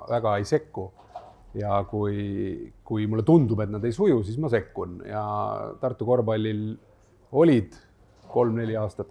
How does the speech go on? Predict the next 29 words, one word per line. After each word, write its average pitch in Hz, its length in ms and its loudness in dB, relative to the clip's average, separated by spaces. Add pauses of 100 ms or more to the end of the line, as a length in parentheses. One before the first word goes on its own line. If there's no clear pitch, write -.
kaks-kolm 123 520 4
aastat, 98 440 -6
äh, 101 560 -4
ja, 107 240 -2
ja, 110 180 -2 (120)
ja 117 160 2
alga 113 220 4
neli 127 340 4
ja 98 100 -2
sealt 95 160 -2
ettepoole 104 600 -2 (520)
võib-olla 113 260 0
kehvemad, 104 600 2
äh, 104 500 0
ajad 113 320 4
ja 95 140 -2 (760)
eks 104 300 -4
see 104 640 0 (960)
välja 123 300 6
antud 117 280 0
kriitika 139 560 0
või 101 160 -2
nii-öelda 104 460 -4
siis 104 280 -6 (100)
sundis 107 380 -2
meid 107 260 -2
ka 107 120 -4
ise 107 180 -2
tegutsema. 98 520 -6